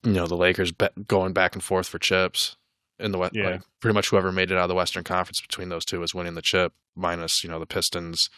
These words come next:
Speaker 1: Heat, and Mavericks random title wins, and the Celtics
Speaker 2: Mm-hmm.
Speaker 1: one win. But from ninety-nine to two thousand and fourteen, <clears throat> I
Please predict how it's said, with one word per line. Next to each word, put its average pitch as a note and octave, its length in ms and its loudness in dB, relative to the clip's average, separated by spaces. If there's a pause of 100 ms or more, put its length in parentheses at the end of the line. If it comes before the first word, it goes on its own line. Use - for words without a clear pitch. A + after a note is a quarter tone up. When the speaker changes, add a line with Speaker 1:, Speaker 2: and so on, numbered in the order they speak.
(640)
Speaker 1:
Heat, E2 360 0
and D#2+ 160 -8
Mavericks D#2+ 440 -2
random D#3+ 280 -6 (120)
title E3 280 -2
wins, D#3+ 260 -4
and E3 120 -10
the D#3 60 -8
Celtics D#3+ 420 0
Speaker 2:
Mm-hmm. F3 80 -4
Speaker 1:
one D3+ 200 -8
win. D#3 200 -10
But C#3+ 200 -10 (300)
from G2 140 0
ninety-nine F#2+ 460 4
to F2+ 60 0
two F#2+ 160 -2
thousand E2+ 380 0
and D#2+ 180 -8 (1400)
fourteen, F2+ 760 4 (180)
<clears throat> - 160 -12
I F3 120 0